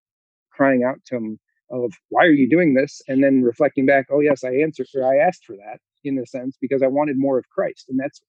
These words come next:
ultimately what he's trying to bring us.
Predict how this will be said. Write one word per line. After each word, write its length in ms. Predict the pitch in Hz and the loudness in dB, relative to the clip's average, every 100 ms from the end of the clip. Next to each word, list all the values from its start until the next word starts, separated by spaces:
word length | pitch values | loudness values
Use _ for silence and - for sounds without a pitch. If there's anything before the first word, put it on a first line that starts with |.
| - | 0
ultimately 760 | 196 - 165 139 - 135 135 - _ _ _ - | 0 0 -4 -4 -2 -2 -2 -6 _ _ _ -2
what 180 | 143 151 | 2 4
he's 180 | 147 | 2
trying 260 | - 160 156 | 0 -2 0
to 60 | 143 | 0
bring 280 | 143 190 175 | 2 0 0
us. 320 | - - | -6 -20